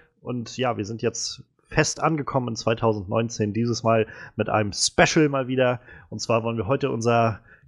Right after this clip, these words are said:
Jahresrückblicks-Special, wieder mal so ein,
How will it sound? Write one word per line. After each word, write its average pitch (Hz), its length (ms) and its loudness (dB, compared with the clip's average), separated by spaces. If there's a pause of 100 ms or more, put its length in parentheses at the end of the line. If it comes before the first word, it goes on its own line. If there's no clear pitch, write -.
Jahresrückblicks-Special, 151 2000 2 (200)
wieder 120 180 -6
mal 117 160 -2
so 110 100 -6
ein, 104 220 -10